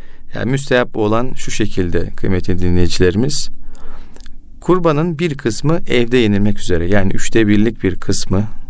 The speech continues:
evde yenilmek üzere, üçte birlik kısmı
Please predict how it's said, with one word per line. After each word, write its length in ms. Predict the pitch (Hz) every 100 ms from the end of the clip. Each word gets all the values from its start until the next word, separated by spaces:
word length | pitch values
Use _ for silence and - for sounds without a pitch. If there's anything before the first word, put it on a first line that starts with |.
| -
evde 260 | 104 101 104
yenilmek 480 | 98 101 101 101
üzere, 320 | - 82 87 - - - - - - - -
üçte 340 | 123 - 139
birlik 320 | 123 110 98 -
kısmı 460 | 98 - 107 139